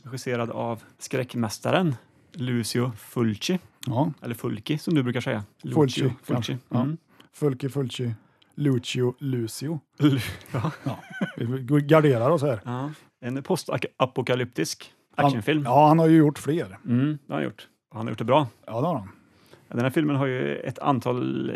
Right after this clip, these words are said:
Speaker 1: till titlar. Till exempel Roma tjugo sjuttiotvå A D och The New Gladiators.
Speaker 2: Just det.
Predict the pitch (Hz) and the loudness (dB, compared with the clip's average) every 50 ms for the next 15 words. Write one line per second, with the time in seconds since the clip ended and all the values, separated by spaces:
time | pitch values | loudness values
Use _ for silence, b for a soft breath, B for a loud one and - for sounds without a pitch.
0 | - - - - 160 170 - - 208 180 - - - 110 123 120 113 107 - _ | -4 0 0 2 2 2 0 0 0 0 0 0 0 0 0 0 -2 -6 -14 _
1 | _ _ - - 131 110 - 123 110 123 120 123 - - - 143 139 135 135 139 | _ _ -10 -8 -6 -4 -2 -2 -2 0 -2 -2 -2 0 0 0 2 2 4 4
2 | 123 113 110 110 110 131 160 170 151 - 185 165 143 135 - 135 - - - - | 4 4 4 4 4 4 4 2 2 0 2 2 2 2 0 -2 -6 -6 -4 -2
3 | 123 117 120 - _ - 123 117 117 113 107 120 143 170 160 135 - _ _ - | 0 0 0 -2 _ 0 2 2 2 4 4 2 2 2 0 -4 -8 _ _ -12
4 | - 123 - - 120 123 123 120 113 127 143 156 160 156 165 - - 135 135 127 | -12 -10 -6 -2 2 4 4 6 6 8 8 8 8 8 6 4 2 2 4 4
5 | 117 113 110 110 110 110 - 156 185 196 - - - - _ - 143 123 170 170 | 6 6 4 2 2 2 2 0 0 0 -2 -8 -12 -14 _ -6 -2 -2 0 0
6 | - - 123 104 | -2 -4 -6 -6